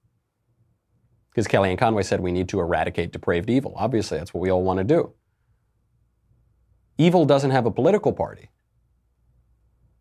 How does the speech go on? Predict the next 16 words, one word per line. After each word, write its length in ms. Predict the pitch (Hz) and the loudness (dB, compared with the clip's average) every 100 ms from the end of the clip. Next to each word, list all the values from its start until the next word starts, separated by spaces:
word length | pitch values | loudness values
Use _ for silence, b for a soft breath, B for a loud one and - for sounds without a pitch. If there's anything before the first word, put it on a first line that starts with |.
| _ _ | _ _
The, 140 | 101 - | -4 -2
the 100 | 113 | -4
shooter 280 | - 175 170 | 2 4 4
in 80 | 127 | 2
Texas 500 | - 175 - 110 - | 0 -2 -2 -4 0
might 200 | 110 117 | 2 2
have 80 | 107 | 2
been 100 | 110 | 0
a 80 | |
little 220 | 101 117 120 | 2 0 2
more 240 | 113 104 | 2 0
right-wing, 540 | 101 147 160 104 71 - _ _ | 2 0 0 -6 -8 -14 _ _
maybe. 340 | 117 113 - - _ _ _ _ | 0 0 -2 -14 _ _ _ _
It's, 120 | - 110 | -6 0
uh, 140 | 104 | 0
he's 260 | 95 107 | 2 -2